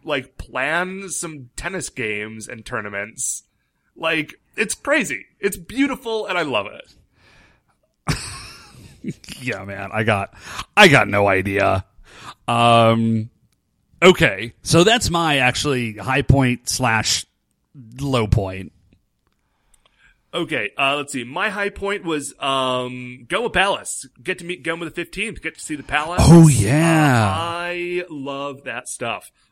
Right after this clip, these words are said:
Speaker 1: I love it whenever it comes up. It's not every episode, but, um, it's just fun stuff. It's fun and weird and kind of creepy. Um,
Speaker 2: Yeah.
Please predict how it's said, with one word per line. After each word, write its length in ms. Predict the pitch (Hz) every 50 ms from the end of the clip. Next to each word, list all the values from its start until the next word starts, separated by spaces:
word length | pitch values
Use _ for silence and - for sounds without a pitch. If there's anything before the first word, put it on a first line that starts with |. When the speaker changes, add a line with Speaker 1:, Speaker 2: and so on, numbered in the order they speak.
| _ -
Speaker 1:
I 60 | 120
love 200 | 120 123 139 139
it 80 | 151
whenever 240 | 147 139 143 135 135
it 100 | 135 131
comes 240 | - 143 135 131 120
up. 120 | 135 143 143
It's 120 | - -
not 160 | 151 147 143
every 180 | 143 127 135 131
episode, 580 | 135 - 139 - - 165 170 180 180 151 123 -
but, 420 | 131 117 113 110 107 _ - - _ _ _ _ _ _ _ _ _ _
um, 360 | - 120 117 113 110 110 110 123
it's 120 | 143 131
just 120 | - 220 - - -
fun 220 | - 139 131 143 131
stuff. 420 | - - - 127 123 113 - -
It's 160 | - - - - _ -
fun 340 | 151 151 160 160 165 165 165 -
and 380 | 139 123 113 107 98 95 98
weird 520 | 104 123 131 131 139 139 143 143 147 135 -
and 160 | 127 113 107
kind 220 | - - 143 131
of 120 | 113 - _
creepy. 580 | - - - 139 139 139 139 135 131 131 131 127 - _ _ _ _ _ _ _ _ -
Um, 680 | 120 117 110 107 107 104 104 104 104 104 104 107 110 _ _ - - _ _ _
Speaker 2:
Yeah. 340 | - 139 170 160 110 98 95